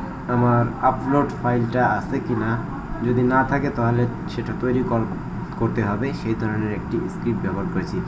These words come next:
এখানে এই চিহ্নটা, এই অ্যাসাইনটার নাম হচ্ছে not। if not, if ব্র্যাকেটের ভিতর if not file exist, যদি ফাইল না পাওয়া যায়, আপলোড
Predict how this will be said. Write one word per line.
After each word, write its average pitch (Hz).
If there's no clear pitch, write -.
এখানে 127
এই 127
চিহ্নটা, 117
এই 120
অ্যাসাইনটার 117
নাম 107
হচ্ছে 113
not। 113
if 117
not, 107
if 147
ব্র্যাকেটের 123
ভিতর 123
if 139
not 123
file 135
exist, 117
যদি 165
ফাইল 131
না 120
পাওয়া 120
যায়, 117
আপলোড 120